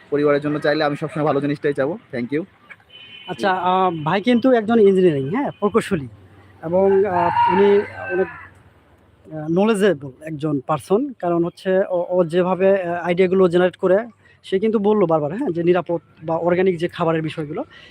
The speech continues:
Speaker 2: এটা আসলে যারা শিক্ষিত আমরা মানুষ তারা কিন্তু অর্গানিকটা চায়, হ্যাঁ। তো অর্গানিক কিন্তু কখন হবে?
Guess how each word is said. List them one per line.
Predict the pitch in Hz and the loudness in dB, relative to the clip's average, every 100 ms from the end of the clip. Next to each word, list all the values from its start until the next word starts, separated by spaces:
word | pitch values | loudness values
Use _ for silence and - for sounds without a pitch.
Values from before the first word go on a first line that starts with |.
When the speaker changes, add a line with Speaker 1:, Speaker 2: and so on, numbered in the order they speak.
| - | -6
Speaker 2:
এটা | 202 | -2
আসলে | 254 277 262 | 0 0 0
যারা | 277 | 0
শিক্ষিত | - 277 - 277 | 0 -4 -2 0
আমরা | 254 233 | 2 2
মানুষ | 196 214 - | 0 0 -2
তারা | 220 214 | -2 0
কিন্তু | 247 233 | 0 2
অর্গানিকটা | 196 202 190 180 | 2 0 0 -2
চায়, | - 131 | -4 -8
হ্যাঁ। | 202 262 - - - | -8 -8 -12 -20 -6
তো | 185 | 0
অর্গানিক | 165 202 226 269 - | 2 0 0 -2 0
কিন্তু | 294 269 | 0 2
কখন | 277 269 269 | 0 2 2
হবে? | 220 | 2